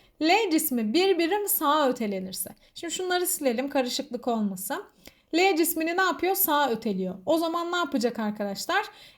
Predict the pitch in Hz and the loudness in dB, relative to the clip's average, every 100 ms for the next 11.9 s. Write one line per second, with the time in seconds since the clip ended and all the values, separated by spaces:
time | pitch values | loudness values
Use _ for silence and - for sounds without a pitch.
0 | - 349 349 - 262 - 202 214 311 339 | -2 -2 -2 -2 -2 -2 -6 -4 0 0
1 | 330 320 311 311 370 - 294 - 294 320 | 2 2 0 0 -2 -2 -2 -4 -6 -6
2 | - 277 269 226 202 202 277 359 - - | -2 4 4 4 0 -2 -2 -2 -8 -8
3 | - 381 370 262 233 208 208 190 320 320 | -2 0 0 -2 -4 -6 -8 -4 0 2
4 | 320 - 339 339 - _ - 285 233 214 | 2 0 0 -2 -10 _ -2 0 0 -2
5 | 330 - 320 320 - 226 - 277 285 269 | -6 -2 -2 -2 -8 -8 -10 -12 -4 -4
6 | 269 392 - 269 - 226 214 254 226 214 | -2 -6 -8 -10 -4 -4 -2 -4 -2 -2
7 | 370 427 - - 247 208 - - _ - | -2 -4 -6 -2 0 0 -6 -14 _ -4
8 | 453 370 403 349 339 320 285 269 262 233 | -2 0 -2 0 2 2 2 -2 0 0
9 | 214 240 - - - - - 381 - - | 0 -2 -6 -20 -20 -14 -2 0 0 -2
10 | - 381 - 339 - - _ - 285 - | -2 -4 -2 -4 -4 -16 _ -2 -2 0
11 | 196 - _ - 330 453 466 294 294 | -6 -8 _ -8 0 0 4 2 2